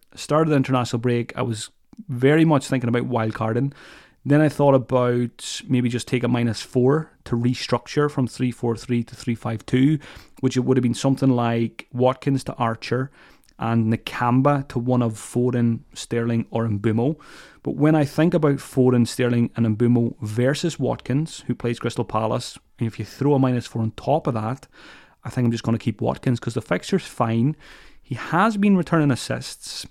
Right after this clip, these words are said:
Surely the goals are coming soon. And if he did score in game week five,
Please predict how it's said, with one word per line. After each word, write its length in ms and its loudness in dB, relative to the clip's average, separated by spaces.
Surely 320 0
the 60 2
goals 240 2
are 40 0
coming 260 0
soon. 440 0
And 80 2
if 60 -2
he 80 -2
did 260 2
score 300 0
in 80 2
game 140 0
week 120 -2
five, 420 -4